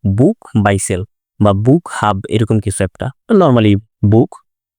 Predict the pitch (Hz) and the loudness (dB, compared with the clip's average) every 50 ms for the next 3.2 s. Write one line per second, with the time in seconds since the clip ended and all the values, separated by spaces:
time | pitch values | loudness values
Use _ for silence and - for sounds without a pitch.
0 | _ _ _ _ _ _ _ _ _ _ _ _ _ _ _ _ _ _ _ _ | _ _ _ _ _ _ _ _ _ _ _ _ _ _ _ _ _ _ _ _
1 | _ _ _ _ _ _ _ _ _ _ _ _ _ _ _ _ _ _ _ _ | _ _ _ _ _ _ _ _ _ _ _ _ _ _ _ _ _ _ _ _
2 | _ _ _ _ _ _ _ _ _ _ _ _ _ _ - - 95 95 104 113 | _ _ _ _ _ _ _ _ _ _ _ _ _ _ 0 0 2 4 4 2
3 | 143 - - | 2 0 -4